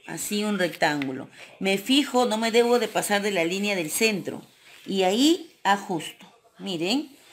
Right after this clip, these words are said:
con mi uñita estiro de tal manera que se hace ahí una línea. Ok, el mismo procedimiento lo voy a hacer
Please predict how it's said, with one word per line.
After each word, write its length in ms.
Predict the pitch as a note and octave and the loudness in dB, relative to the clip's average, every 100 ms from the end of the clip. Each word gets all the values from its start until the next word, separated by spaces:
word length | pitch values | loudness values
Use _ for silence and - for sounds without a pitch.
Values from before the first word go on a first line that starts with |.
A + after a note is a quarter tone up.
| - - - | -20 -20 2
con 220 | G3+ G#3 | 4 6
mi 100 | A#3+ | 4
uñita 720 | C4 C#4+ D4 - G3 G#3+ E4 - - - - _ | 4 6 6 6 6 8 6 2 -12 -20 -20 _
estiro 760 | E3+ E3 - A#3 A3 E3+ D3 C#3 _ - - - - | -6 -4 -4 -2 0 0 -4 -8 _ -20 -20 -20 -8
de 120 | D#3 E3 | -4 2
tal 240 | F#3+ G#3 | 4 4
manera 500 | A#3 A#3+ A#3+ A3 B3+ | 4 2 2 2 2
que 140 | - | 0
se 200 | F3+ F#3 | -2 2
hace 220 | F#3 F#3 F3 | 2 2 -2
ahí 460 | F3+ B3 D4 - - | 0 -2 -2 -10 -6
una 280 | G3 G3 F#3 | -2 0 2
línea. 480 | F#3+ G3 D#3 C#3+ - - _ _ - - - - - - _ | 2 0 0 -2 -6 -18 _ _ -20 -20 -20 -20 -20 -20 _
Ok, 340 | E3+ F3+ - F#3+ D#3+ C3+ - - - _ - - - | -2 -2 -2 0 0 -2 -12 -20 -20 _ -20 -10 0
el 200 | A#3 B3 | 4 4
mismo 320 | C#4 F#4 F#4 | 4 4 4
procedimiento 840 | C#4+ A#3+ G#3+ G#3 A#3 D#4 E4+ E4 F#4+ | 4 2 2 2 4 4 4 4 2
lo 140 | C4+ | 4
voy 160 | G#3 A3 | 4 2
a 80 | A3 | 2
hacer 520 | G#3+ C4 E4+ E4 | 2 4 2 0